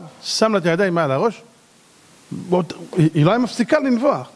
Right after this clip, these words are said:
איך ששמה את הידיים מעל הראש שלה ככה באוויר, כל אותו זמן שהוא בירך אותה, היא לא נבחה. אמר לה, "תלכי לאמא, תבואי שבוע הבא עוד פעם." שבוע הבא, עוד פעם. בחוץ, הוא אומר,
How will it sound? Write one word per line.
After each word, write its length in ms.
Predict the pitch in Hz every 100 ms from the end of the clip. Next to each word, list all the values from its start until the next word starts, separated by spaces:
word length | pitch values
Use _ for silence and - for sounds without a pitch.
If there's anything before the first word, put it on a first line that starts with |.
| - - -
איך 80 | 208
ששמה 240 | - 214
את 60 | 175
הידיים 240 | 170 185
מעל 180 | 156 160
הראש 240 | 147 185
שלה 140 | 156 123
ככה 240 | 156 131
באוויר, 520 | 120 107 139 269 302 - - - - - - - - - - -
כל 240 | 262 294
אותו 260 | 233 269 220
זמן 260 | 220 247
שהוא 140 | 220 196
בירך 220 | - -
אותה, 160 | 208
היא 100 | 175
לא 100 | 151
נבחה. 300 | 147 127 - 95 - - - -
אמר 180 | 147 208
לה, 120 | 208
"תלכי 440 | 190 202 156 233 262
לאמא, 300 | 202 247 262
תבואי 300 | - 180 214
שבוע 280 | 180 185 170
הבא 160 | 175
עוד 100 | 190
פעם." 120 | 160 104 - _ _ _ _ _ _ _ - -
שבוע 220 | 131 143
הבא, 240 | 175 214 269
עוד 100 | 311
פעם. 160 | 226 175 - - - - - - - - - - - - - -
בחוץ, 340 | 131 135 254 233
הוא 80 | 190
אומר, 220 | 220 226